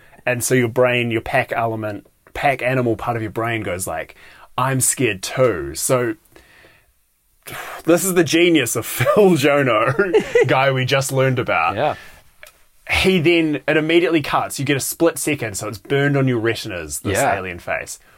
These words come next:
Speaker 1: We then immediately get John Lithgow scared. So, like,
Speaker 2: Terrified.
Speaker 1: you know, this man is a hero and he's feeling fear.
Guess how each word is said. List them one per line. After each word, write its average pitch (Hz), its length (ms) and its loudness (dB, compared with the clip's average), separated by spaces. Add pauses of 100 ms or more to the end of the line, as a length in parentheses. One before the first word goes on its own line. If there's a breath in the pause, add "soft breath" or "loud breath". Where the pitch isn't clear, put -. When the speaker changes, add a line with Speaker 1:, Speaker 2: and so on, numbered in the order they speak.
(220 soft breath)
Speaker 1:
We 135 140 2
then 135 200 2
immediately 127 840 0
get 95 540 -4 (1040)
John 113 300 0
Lithgow 98 440 -2
scared. 87 760 -6 (440 soft breath)
So, - 200 -4
like, 127 120 2
Speaker 2:
Terrified. 107 560 -2 (280)
Speaker 1:
you 180 100 4
know, 104 200 -2 (220)
this 170 260 0
man 190 160 4
is 160 100 0
a 143 80 2
hero 123 500 2
and 101 140 -6
he's 131 380 -2
feeling 120 320 0
fear. 80 500 -6